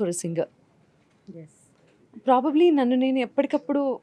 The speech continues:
Speaker 1: ఒక, ఒక మంచి ప్లేస్లో ఉంచుకోవటం వల్ల ఇవన్నీ నాకు, I don't know what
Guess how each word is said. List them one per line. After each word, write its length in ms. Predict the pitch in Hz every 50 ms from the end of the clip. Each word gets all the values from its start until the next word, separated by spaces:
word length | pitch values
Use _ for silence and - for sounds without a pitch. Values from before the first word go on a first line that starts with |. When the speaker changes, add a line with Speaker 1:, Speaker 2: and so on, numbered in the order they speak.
| _ _
Speaker 1:
ఒక, 100 | - 220
ఒక 240 | 240 - 240 233 -
మంచి 380 | 240 226 214 214 233 247 - 320
ప్లేస్లో 680 | - - - 247 233 262 269 - - 277 294 277 254
ఉంచుకోవటం 600 | 233 226 214 202 - - 254 240 233 226 214 208
వల్ల 480 | 202 202 214 240 233 208 202 208 226 220 - _ _ _ _ _ - - _ -
ఇవన్నీ 240 | 240 233 302 320 370
నాకు, 580 | 320 285 233 - - 208 180 175 165 160 156 - _ - - - _ _ _ _ _ 247 277
I 40 |
don't 160 | 294 359 370 359
know 140 | 359 294 269
what 180 | 269 277 277